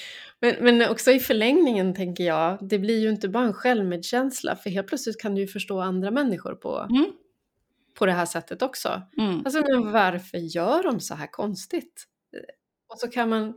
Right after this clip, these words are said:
Speaker 1: kanske ta det här sättet och tänka på att det, nu håller bara den här personen på att sabotera den här relationen till mig. Nu börjar det kanske,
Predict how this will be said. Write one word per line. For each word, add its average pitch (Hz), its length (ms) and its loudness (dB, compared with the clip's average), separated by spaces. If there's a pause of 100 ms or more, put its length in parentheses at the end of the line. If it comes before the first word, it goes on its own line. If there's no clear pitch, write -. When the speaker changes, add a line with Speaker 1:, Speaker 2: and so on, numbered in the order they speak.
(120)
Speaker 1:
kanske 226 400 -4
ta 214 260 0
det 190 60 -4
här 180 220 -4
sättet - 440 -12
och 185 100 -16
tänka 180 320 -8
på 170 140 -10
att 175 180 -8
det, 190 220 -6
nu 247 260 0
håller 202 280 0
bara 175 200 -2
den 165 100 -4
här 170 80 -4
personen 170 520 -6
på 170 300 -8 (640)
att 190 160 -8
sabotera 214 640 2
den 185 140 2
här 175 100 -2
relationen 185 640 -2
till 202 120 -6
mig. 226 260 0
Nu 233 240 2
börjar 190 360 0
det 180 80 -4
kanske, 175 600 -6